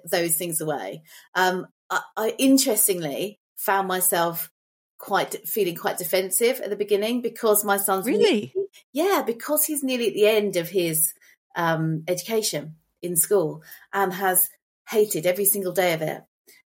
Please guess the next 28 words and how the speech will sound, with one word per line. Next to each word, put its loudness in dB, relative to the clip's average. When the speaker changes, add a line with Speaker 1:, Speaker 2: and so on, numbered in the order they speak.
Speaker 1:
And 2
it 4
really 0
challenged, 0
we've -2
talked -4
before 0
about, -2
uh, -2
a -2
question 0
I 0
ask -2
myself 0
a -2
lot, 2
which -4
is -2
what's 2
important -4
to 0
him 0
and -4
what's 0
important -6
for 2
him. -4
And, 2